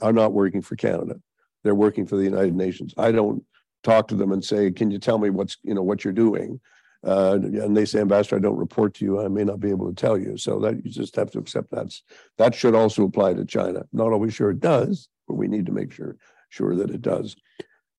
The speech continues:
Russia is a, is a much more opportunistic and in, in, in, in many ways unpredictable, or it's predictable, but it's, it's,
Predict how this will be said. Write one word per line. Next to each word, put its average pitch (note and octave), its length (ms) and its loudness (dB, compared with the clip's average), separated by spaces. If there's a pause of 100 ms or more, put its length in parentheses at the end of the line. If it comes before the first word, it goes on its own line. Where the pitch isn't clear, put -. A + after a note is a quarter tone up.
Russia F#3+ 440 4 (100)
is - 120 -2
a, - 220 4
is C3+ 200 6
a B2+ 200 4
much C#3+ 280 2
more B2+ 200 6
opportunistic A2 880 2 (2000)
and A#2 440 6
in, G#2 240 2
in, G#2 200 -6
in, G2 380 0
in G2+ 140 2
many C3 200 6
ways G#2 260 6
unpredictable, A2+ 1080 4
or A#2+ 140 2
it's - 140 -4
predictable, G#2+ 580 2
but G2+ 200 0
it's, - 340 -8
it's, - 460 -10